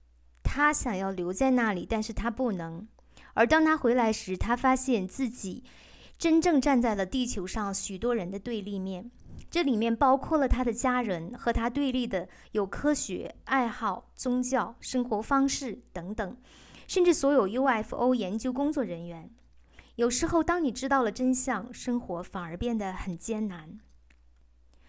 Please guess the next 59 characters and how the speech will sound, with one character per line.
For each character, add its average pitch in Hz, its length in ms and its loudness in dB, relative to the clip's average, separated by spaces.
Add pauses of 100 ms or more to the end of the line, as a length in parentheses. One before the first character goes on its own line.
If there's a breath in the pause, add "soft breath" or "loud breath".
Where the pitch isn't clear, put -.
(260 soft breath)
问： 233 300 0
海 185 280 -8
奥 269 180 2
华 254 160 4
上 285 140 0
的 277 80 2
厕 285 240 2
所 185 240 -4
是 254 120 -4
什 240 160 -6
么 190 140 -4
样 240 260 0
子 175 140 -10
的？ - 220 -8 (520 loud breath)
答： 202 300 0
海 - 240 0
奥 320 140 8
华 269 160 4
上 311 120 0
的 269 140 2
人 214 160 0
们 196 300 -2
用 277 160 -2
一 294 100 -2
种 196 260 -6
看 294 220 -2
起 214 220 -4
来 180 200 -2
像 254 240 0
是 247 120 -2
我 180 120 -2
们 180 240 -6
冲 269 220 -2
水 247 100 -4
马 185 220 -4
桶 226 160 -4
的 180 100 -6
装 233 240 -2
置， 233 300 -6 (400 loud breath)
但 330 220 4
不 190 120 -6
是 240 160 -4
冲 233 200 -4
水 208 120 -10
马 165 200 -10
桶。 - 240 -8 (400 loud breath)
他 359 100 6
把 285 140 8
排 220 180 0
泄 277 180 -2
物 262 240 0
简 240 220 -2
简 226 160 -4
单 233 180 0
单 269 140 2
的 233 80 0
分 277 180 0
解 208 140 -4
掉， 240 400 -2